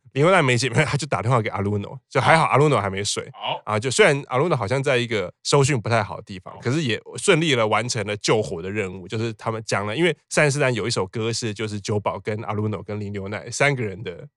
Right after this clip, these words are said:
Speaker 1: unit 曲，全部歌都介绍完的时候，然后再打电话给牛奶，再 check 一次。啊，牛奶接了，然后说：“哎，你刚刚怎么没有接？”“哦，刚刚我只是想说，应该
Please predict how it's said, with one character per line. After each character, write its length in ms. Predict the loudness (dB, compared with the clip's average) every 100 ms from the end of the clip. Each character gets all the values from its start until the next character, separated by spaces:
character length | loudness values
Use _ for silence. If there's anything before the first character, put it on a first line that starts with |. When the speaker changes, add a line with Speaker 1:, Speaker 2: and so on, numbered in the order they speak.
| _ _
Speaker 1:
unit 300 | -6 -6 -6
曲， 220 | -10 -14 -18 -12
全 160 | -2 2
部 140 | 4 2
歌 180 | 0 2
都 120 | 2
介 200 | 2 2
绍 160 | 2
完 180 | 0 -4
的 60 | -12
时 100 | -12
候， 80 | -8
然 80 |
后 80 | -4
再 140 | 0 0
打 180 | 0
电 100 | -2
话 160 | 2 2
给 260 | 0 -10 -12 -10 -2
牛 180 | 0 0
奶， 240 | -2 -2 2
再 160 | 2
check 380 | 2 2 0 0
一 160 | -6 -4
次。 280 | -6 -8 -10 -18 -20 -16 -10 -10 -4
啊， 100 | 0
牛 140 | 4 4
奶 140 | 4
接 300 | 2 -2 -4
了， 120 | -6
然 100 | -10
后 60 | -4
说 100 | 0
：“哎， 40 | 2
你 80 |
刚 120 | 4 4
刚 80 |
怎 100 | 4
么 80 | 0
没 80 | -6
有 100 | -8
接 260 | -10 -10 -8
？”“哦， 180 | -4 -4
刚 120 | -2 -2
刚 180 | 0
我 180 | 0 0
只 180 | -2 -4
是 60 | -4
想 180 | -6 -4
说， 240 | -4 -4 -4
应 100 | -2
该 140 | 0